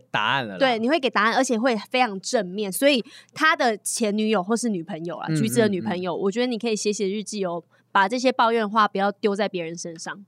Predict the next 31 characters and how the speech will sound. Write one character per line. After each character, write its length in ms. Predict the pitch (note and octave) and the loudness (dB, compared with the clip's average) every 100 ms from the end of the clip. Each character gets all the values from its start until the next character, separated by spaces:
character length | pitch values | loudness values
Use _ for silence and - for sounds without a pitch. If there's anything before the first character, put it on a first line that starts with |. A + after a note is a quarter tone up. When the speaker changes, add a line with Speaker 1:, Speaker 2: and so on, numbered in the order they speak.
| _ | _
Speaker 1:
啊。 240 | D3 B2 - | -2 -2 -4
Speaker 2:
先 180 | A#3+ | -4
自 80 | A#3 | -4
己 80 | B3 | -6
消 220 | - E3+ | -10 -8
化 160 | F3+ F3 | -6 -8
一 60 | |
下。 240 | - - B3 _ _ _ _ | -10 -18 -20 _ _ _ _
Speaker 1:
但 160 | E3+ D#3+ | -2 0
也 140 | C#3 | -2
许 260 | - A#2+ - _ _ _ | -6 -10 -12 _ _ _
他 120 | - | -4
会 80 | E3 | -2
不 40 | E3+ | 0
会 40 | |
就 80 | D#3 | -2
是 140 | D#3 | -2
写 240 | C#3+ - A#2 | -4 -6 -6
完 180 | A2 A#2 | -8 -8
觉 140 | C3 | -10
得 80 | C3+ | -8
，“不 100 | C4 | -4
行， 200 | - D#3+ | -2 -2
还 100 | E3+ | -2
是 100 | G3 | 2
要 60 | |
有 60 | G#3+ | 2
人 100 | E3 | 2
听 160 | E3 G#3+ | 2 2
我 100 | F#3+ | 2
讲。” 240 | - F#3+ | 2 0